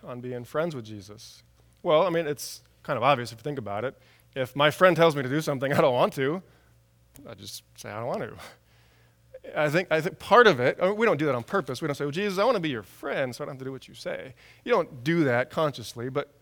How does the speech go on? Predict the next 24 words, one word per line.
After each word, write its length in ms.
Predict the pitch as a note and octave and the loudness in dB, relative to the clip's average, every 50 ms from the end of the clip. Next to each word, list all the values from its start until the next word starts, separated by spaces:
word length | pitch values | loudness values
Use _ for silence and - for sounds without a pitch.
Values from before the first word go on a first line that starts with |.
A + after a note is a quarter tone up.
| _ _ | _ _
if 80 | - - | -16 -14
you 80 | D3 B2 | -10 -10
think 160 | C3+ C#3+ D#3 | -8 -8 -6
about 260 | E3+ F3+ F#3+ G#3 G#3+ | -4 -2 -2 -2 -2
it 140 | G#3 G3 - | -4 -6 -6
in 80 | C#3 | -6
the 100 | C3 C3 | -6 -6
heart, 280 | A2 A#2 B2+ D#3+ F#3+ - | -4 -2 -2 -2 -2 -4
isn't 240 | D3 D#3 E3 C#3 A#2+ | -6 -6 -6 -2 2
that, 440 | D3 D3 D#3 - - _ _ _ _ _ _ _ _ _ _ - _ _ _ _ _ _ _ _ _ _ _ _ _ _ _ _ _ _ - - - _ _ _ _ - | 4 4 4 2 -2 _ _ _ _ _ _ _ _ _ _ -20 _ _ _ _ _ _ _ _ _ _ _ _ _ _ _ _ _ _ -20 -20 -20 _ _ _ _ 0
as 180 | D#3+ C#3+ C3 C#3+ | 2 2 2 0
a 40 | C3+ | -4
culture, 720 | - - - E3 E3 E3 D#3 - - F#3 F#3+ G3+ G#3+ A3 | -6 -4 0 0 0 0 0 -2 -2 0 0 0 0 -2
isn't 220 | F3+ D#3 D#3+ E3+ | -2 -4 -4 0
that 220 | D3+ E3+ D#3+ D#3+ - | 4 4 4 4 2
kind 220 | - D#3+ D#3+ D#3+ | -2 -2 0 0
of 340 | D#3 C#3+ C3 B2+ B2 B2+ B2+ C3 - | -2 -2 -4 -6 -10 -14 -16 -18 -6
how 160 | - C3+ C#3 C#3+ | -4 -2 -2 -2
we 120 | C#3+ C#3+ | -4 -6
got 360 | B2 A2 B2 B2 C3 D3+ D#3 | -6 -4 -2 0 0 0 0
there? 180 | F#3 G3 G3+ - | -2 -4 -4 -4
I 180 | - - D3+ | -4 -4 -4
think 240 | C#3+ - G#3+ G3+ - | -4 -4 -6 -6 -4
that's, 320 | - C#3+ B2+ - - - | -4 -4 -4 -4 -10 -14